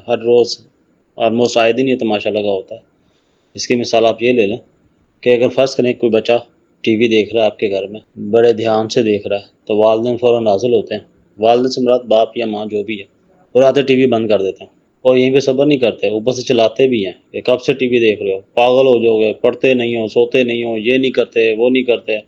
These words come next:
اب دیکھیں، ہر بات اپنی جگہ ٹھیک ہے۔ میں یہ نہیں کہہ رہا کہ بچوں کو ٹی وی لازمی دکھائیں، میں بات کر رہا ہوں طریقے اور تمیز کی، وہ تہذیب کی، خاص طور پہ جو آپ سکھانا چاہ رہے ہیں بچوں کو۔ اگر یہی والدین آتے اور آ کے بچے سے کہتے کہ "بیٹا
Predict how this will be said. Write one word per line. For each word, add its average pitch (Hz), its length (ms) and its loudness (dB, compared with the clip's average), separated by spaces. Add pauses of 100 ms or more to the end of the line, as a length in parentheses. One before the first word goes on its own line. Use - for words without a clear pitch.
(280)
اب 135 160 0
دیکھیں، 151 220 0
ہر 131 140 2
بات 143 280 2
اپنی 139 240 0
جگہ 135 220 4
ٹھیک 107 260 -4
ہے۔ - 60 -4 (640)
میں 123 100 2
یہ 135 100 2
نہیں 143 160 2
کہہ 135 120 4
رہا 131 120 4
کہ 131 100 2
بچوں 120 260 0
کو 127 100 0
ٹی 120 140 0
وی 120 100 2
لازمی 110 360 0
دکھائیں، 104 280 -6 (340)
میں 131 80 2
بات 131 280 0
کر 131 100 4
رہا 139 80 2
ہوں 143 120 2
طریقے 120 340 0
اور 120 80 4
تمیز 104 420 -4
کی، 107 120 -2 (120)
وہ 135 120 4
تہذیب 135 480 0
کی، 113 140 -2 (320)
خاص 110 240 0
طور 110 160 2
پہ 113 100 4
جو 113 160 2
آپ 110 300 0
سکھانا 113 500 -2
چاہ 110 200 2
رہے 107 80 -2
ہیں 104 100 -4
بچوں - 280 -6
کو۔ - 120 -12 (340)
اگر 127 120 2
یہی 139 220 4
والدین 147 360 4
آتے 131 240 2
اور 120 720 0 (140)
آ 110 240 0
کے 131 120 0
بچے 113 280 -2
سے 127 120 0
کہتے 107 260 -2
کہ 120 80 2
"بیٹا 101 280 -2